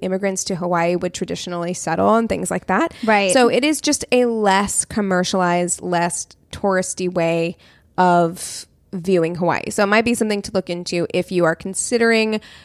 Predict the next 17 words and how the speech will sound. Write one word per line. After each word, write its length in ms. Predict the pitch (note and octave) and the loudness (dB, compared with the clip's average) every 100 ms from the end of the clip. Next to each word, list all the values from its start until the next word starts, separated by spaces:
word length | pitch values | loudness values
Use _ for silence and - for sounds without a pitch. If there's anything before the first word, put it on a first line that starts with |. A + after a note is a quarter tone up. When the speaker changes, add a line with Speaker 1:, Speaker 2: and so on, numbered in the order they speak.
| - _ | -20 _
Speaker 1:
going 260 | G#3+ G3 G3 | 2 2 2
to 120 | G3+ | 0
Hawaii, 360 | G3 F#3 F3+ F3+ | 2 2 2 0
because 240 | F3+ F#3+ | -2 -2
I 200 | F#3 F#3+ _ - | -4 -6 _ -4
do, 320 | C4+ C4 B3+ | 0 0 0
it's 160 | A#3 B3 | -4 -4
a, 60 | |
such 220 | A3+ C4 C4+ | -2 -2 0
a 40 | |
beautiful 320 | B3 A3 A3 | 0 0 -2
place, 360 | - G#3+ G#3+ - | 0 0 0 -2
but 140 | G#3+ | -4
I 80 | - | -4
do 280 | F#3 G#3+ G3+ - | -4 -6 -6 -2
urge 300 | F3+ F#3 F#3 | 0 0 0
you, 360 | G3 F#3+ F#3+ | 0 2 2